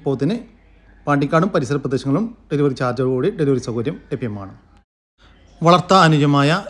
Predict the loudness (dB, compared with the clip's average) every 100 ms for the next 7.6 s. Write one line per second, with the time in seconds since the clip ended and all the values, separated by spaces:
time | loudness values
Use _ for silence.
0 | 0 2 2 0 -2 -4 0 0 0 0
1 | 0 -2 -4 -6 -6 0 0 0 -6 -20
2 | -20 _ _ -20 _ _ -20 -8 -6 -4
3 | -6 -6 -4 -2 0 0 0 -2 -4 -4
4 | -2 -2 -6 -18 -20 -20 -20 -20 -20 -20
5 | -20 -20 -20 -20 _ _ -20 _ _ -12
6 | -4 -4 -2 -4 -2 -2 -2 -2 -2 -2
7 | -4 -6 -8 -8 -4